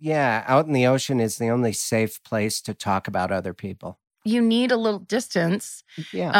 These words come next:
Speaker 2: Uh, we don't usually talk about the people we're with, but, you know,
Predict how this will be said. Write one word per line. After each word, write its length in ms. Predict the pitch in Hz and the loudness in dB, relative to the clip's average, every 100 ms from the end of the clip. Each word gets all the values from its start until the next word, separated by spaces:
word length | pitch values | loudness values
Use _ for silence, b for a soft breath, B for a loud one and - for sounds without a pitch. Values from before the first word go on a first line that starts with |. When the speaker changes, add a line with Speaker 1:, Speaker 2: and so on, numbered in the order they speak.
| 196 | 4
Speaker 2:
Uh, 20 | |
we 160 | 214 294 | 2 0
don't 160 | 247 | 0
usually 240 | 165 160 165 | 0 -4 -2
talk 180 | 160 165 | -2 -2
about 140 | 156 | -2
the 80 | - | -4
people 260 | 180 - | -4 -2
we're 140 | 165 170 | 0 2
with, 340 | 170 170 165 - | 2 2 0 -2
but, 280 | 170 - _ | 0 0 _
you 100 | 208 | 0
know, 160 | 160 | 0